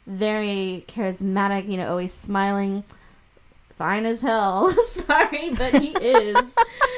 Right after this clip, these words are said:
Speaker 1: Like, he's, yeah, it's kind of like that,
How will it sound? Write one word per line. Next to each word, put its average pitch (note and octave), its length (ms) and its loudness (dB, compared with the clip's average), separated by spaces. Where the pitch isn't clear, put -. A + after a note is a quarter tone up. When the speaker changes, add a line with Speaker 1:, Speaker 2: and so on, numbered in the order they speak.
Speaker 1:
Like, A#3+ 260 0
he's, B3 720 -6
yeah, A#3 380 -2
it's B3 120 -4
kind C#4 180 -2
of D4 100 -6
like C#4 160 -6
that, A3 600 -4